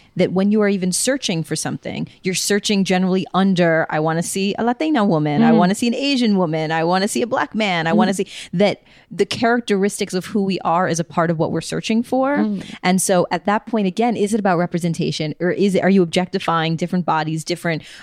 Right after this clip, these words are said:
Speaker 1: uh, perceptions around how different people show up based on their culture? Um, and so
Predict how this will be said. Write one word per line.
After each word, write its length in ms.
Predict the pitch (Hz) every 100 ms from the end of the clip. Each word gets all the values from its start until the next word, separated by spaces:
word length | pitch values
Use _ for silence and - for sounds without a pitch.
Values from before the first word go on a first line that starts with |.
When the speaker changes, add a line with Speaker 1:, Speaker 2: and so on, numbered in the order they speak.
| -
Speaker 1:
uh, 280 | 156 143 123
perceptions 800 | - 196 - 175 170 - 190 180
around 360 | - 170 160 160
how 140 | 165
different 280 | 160 165 170
people 160 | 165 165
show 180 | - 170
up 220 | 170 -
based 220 | 165 -
on 100 | 143
their 100 | -
culture? 600 | - 202 208 247 247 320 - - - - -
Um, 480 | 160 151 147 147 -
and 160 | 185 180
so 280 | 190 175